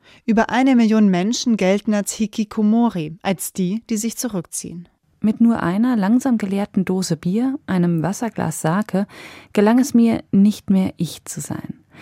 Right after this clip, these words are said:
Speaker 2: Langsam aber sicher löste ich mich auf. Meine Angelegenheiten wurden zu den Angelegenheiten einer anderen Person. Ich sah nicht mehr zu Boden,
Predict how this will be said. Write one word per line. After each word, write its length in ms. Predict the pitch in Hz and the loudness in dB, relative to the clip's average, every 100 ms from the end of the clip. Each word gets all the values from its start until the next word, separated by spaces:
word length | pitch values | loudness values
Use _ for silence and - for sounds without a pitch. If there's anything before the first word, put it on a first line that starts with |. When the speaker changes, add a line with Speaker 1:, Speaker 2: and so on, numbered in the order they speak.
| - - _ - | -20 -20 _ -2
Speaker 2:
Langsam 480 | 185 247 302 294 | 4 6 6 4
aber 200 | 277 226 | 4 2
sicher 320 | 214 208 - 202 | 2 0 0 0
löste 320 | 185 175 - | 0 -2 -6
ich 160 | - | -4
mich 240 | 185 175 - | -4 -6 -8
auf. 480 | 156 - - - 262 _ - | -10 -10 -20 -20 -20 _ -4
Meine 300 | 202 185 180 | 2 4 4
Angelegenheiten 880 | 175 220 220 214 196 185 185 175 160 | 4 4 4 4 2 0 0 -2 0
wurden 280 | 175 170 | 0 0
zu 160 | 165 175 | -2 -2
den 160 | 165 - | -2 0
Angelegenheiten 840 | 175 185 175 175 165 165 - 165 | 0 0 0 2 0 0 -2 -2
einer 200 | 170 156 | 2 2
anderen 440 | 160 156 151 151 | 2 2 0 -2
Person. 560 | 151 160 147 170 147 143 _ - - - _ _ _ | -4 -6 -2 0 0 -2 _ -20 -20 -20 _ _ _
Ich 140 | 190 | -4
sah 120 | - 190 | 0 2
nicht 220 | 190 - | 0 0
mehr 140 | 165 | -4
zu 160 | - 170 | -2 -4
Boden, 560 | 190 214 185 220 240 | 2 2 4 2 0